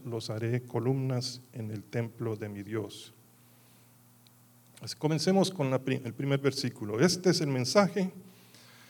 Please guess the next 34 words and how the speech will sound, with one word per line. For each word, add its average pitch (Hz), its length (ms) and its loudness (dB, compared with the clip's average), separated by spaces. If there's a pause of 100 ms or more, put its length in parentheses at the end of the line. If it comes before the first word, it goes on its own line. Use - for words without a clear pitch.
(300)
de 117 140 -2
aquel 143 320 4
que 147 120 4
es 147 120 4
santo 151 380 8
y 131 60 8
verdadero, 117 680 6
el 104 100 -6
que 110 100 -10
tiene 143 300 4
la 131 140 6
llave 123 280 6
de 113 120 2
David. 107 340 -2 (380)
Lo 110 160 -6
que 123 160 0
él 143 100 6
abre, 143 340 10
nadie 143 480 4
puede 139 280 2
cerrar, 107 520 -4 (160)
y 113 80 -10
lo 104 160 -8
que 107 140 -6
él 113 100 -4
cierra, 120 640 -4
nadie 113 420 -4
puede 113 360 -6
abrir". 107 380 -6 (1000)
Esta 135 520 4 (200)
descripción, 147 840 2
como 123 260 -2
las 113 180 -2
otras, 170 520 4